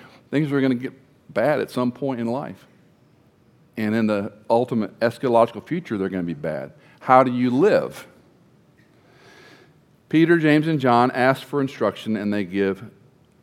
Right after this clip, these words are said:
they get an answer. Now, let me give you four qualifiers, and we'll look at the passage. First, Jesus' primary caution is, "See to it that no one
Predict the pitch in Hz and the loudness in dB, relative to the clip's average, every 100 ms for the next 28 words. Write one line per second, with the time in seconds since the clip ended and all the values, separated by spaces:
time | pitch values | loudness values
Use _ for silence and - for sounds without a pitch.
0 | _ 101 87 92 90 85 76 - - _ | _ -8 -4 -4 -2 -6 -8 -18 -20 _
1 | _ _ _ _ _ 123 160 151 117 - | _ _ _ _ _ -4 0 0 -2 -4
2 | 165 170 170 - 156 143 - 98 98 98 | 0 0 0 2 4 4 4 2 2 0
3 | 113 107 95 101 - - - 95 90 - | -4 -4 -2 -4 -8 -18 -2 -2 -2 -8
4 | - - 156 170 - - _ _ _ - | -20 -6 -4 -4 -6 -20 _ _ _ -6
5 | 120 139 139 - - 139 151 156 156 147 | -2 -2 -4 -6 -2 0 0 -4 -4 0
6 | 117 117 113 110 - - _ _ 101 95 | 0 0 -4 -4 -6 -20 _ _ -6 -6
7 | - 135 131 139 123 90 95 113 120 117 | -4 -4 0 -2 -2 -4 -2 -2 -4 -4
8 | 117 | -6